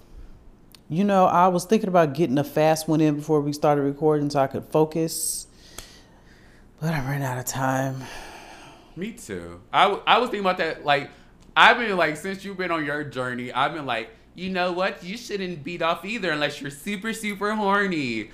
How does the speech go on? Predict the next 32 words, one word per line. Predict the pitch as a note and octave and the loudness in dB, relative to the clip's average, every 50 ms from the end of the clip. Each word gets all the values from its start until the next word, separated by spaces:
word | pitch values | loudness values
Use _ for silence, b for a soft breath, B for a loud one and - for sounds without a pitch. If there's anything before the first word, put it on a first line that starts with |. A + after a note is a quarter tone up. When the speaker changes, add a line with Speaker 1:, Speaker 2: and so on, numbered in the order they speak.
| B B B | B B B
Speaker 2:
So | - F3 E3 D#3+ | 2 2 2 4
all | C#3+ C#3+ D#3 E3+ E3+ D#3+ | 6 6 6 8 6 6
week | D#3 D#3+ D#3 D3+ | 2 2 4 4
I've | C#3 C3+ B2+ | 4 4 4
just | C3+ C#3 C3+ | 2 -2 -2
been | C3 C3 B2+ A#2+ | -2 -2 0 0
like, | A2+ G#2+ A2+ A2 | 0 0 0 0
"Bitch, | - D#3 C#3 - - | 2 2 2 2 -2
fuck | - - F3+ E3 E3+ F#3 - - | -4 0 2 2 2 2 -2 -8
you. | - D3+ D3 C#3+ D3 D3+ D3 D3 B B B B - | -10 -8 -6 -4 -4 -4 -6 -8 B B B B -4
Bitch, | A#2+ C#3+ D3+ D3 D3+ | 0 0 0 2 4
I | D3 C#3+ D3+ | 4 4 4
hate | D3+ D#3+ D3 C#3+ C#3 C3+ - - | 4 0 0 -2 -2 -6 -6 -4
you." | B2+ B2 B2 B2 A#2+ A#2+ A#2+ B B B B | -4 -2 -2 -2 -2 -4 -6 B B B B
And | B2 B2 B2+ | -2 0 0
then, | B2+ B2 B2 | 0 0 0
like, | A#2 A#2 A2 | 0 0 4
I | B2+ C#3+ | 6 6
haven't | E3 D#3+ D3+ C#3+ | 6 4 2 0
done | C#3 C3 B2+ B2+ | 0 0 0 0
it | B2+ A#2 | -2 -4
in, | A2+ A2 | -4 -4
like, | G#2 G2+ F#2+ F#2 | -4 -6 -6 -8
two | - A#2+ G#2+ | -10 -8 -6
days. | G2 F#2+ F2+ F2 F2 F2 F2 F2+ F2+ F#2 | -4 -4 -6 -6 -8 -8 -8 -10 -10 -10
So | - - G2+ F#2+ F#2+ F#2+ F#2+ G2 | -10 -8 -6 -4 -4 -4 -4 -6
that | G2 G2 A2 A#2 A#2+ A#2+ | -6 -4 -4 -4 -4 -4
shows | - A2+ A2 G#2 A2+ | -6 -6 -6 -6 -6
you | G#2+ | -4
how | G#2+ G2+ G2 | -2 -2 -4
good | F#2+ F#2 G2+ G2+ F#2+ | -4 -6 -6 -6 -4
I, | F#2 F#2 F2+ | -4 -4 -6